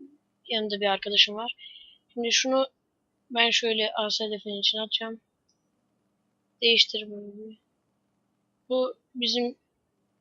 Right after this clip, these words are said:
bizimki değil, bizimki şu. Bende diye olan. Tamam. Bu da diğer yazımız. Şunları artık. Bu neymiş? Bakın. Evet, bu benim önceki yaptığım.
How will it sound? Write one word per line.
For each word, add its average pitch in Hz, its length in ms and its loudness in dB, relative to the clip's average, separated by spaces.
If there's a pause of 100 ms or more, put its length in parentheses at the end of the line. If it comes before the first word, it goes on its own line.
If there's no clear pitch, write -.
(1200)
bizimki 214 300 -4
değil, 226 220 0
bizimki 220 280 -6
şu. 233 340 0 (1700)
Bende 196 260 -4
diye 202 160 2
olan. 208 360 -2 (440)
Tamam. 220 340 -12 (1600)
Bu 240 40 -14
da 220 120 -2
diğer 214 220 6
yazımız. 208 360 0
Şunları 220 460 2
artık. 202 460 -2 (1120)
Bu 247 120 -4
neymiş? 240 600 4
Bakın. 220 320 -6
Evet, 214 240 -2
bu 254 160 0
benim 254 200 2
önceki 226 340 4
yaptığım. 226 460 2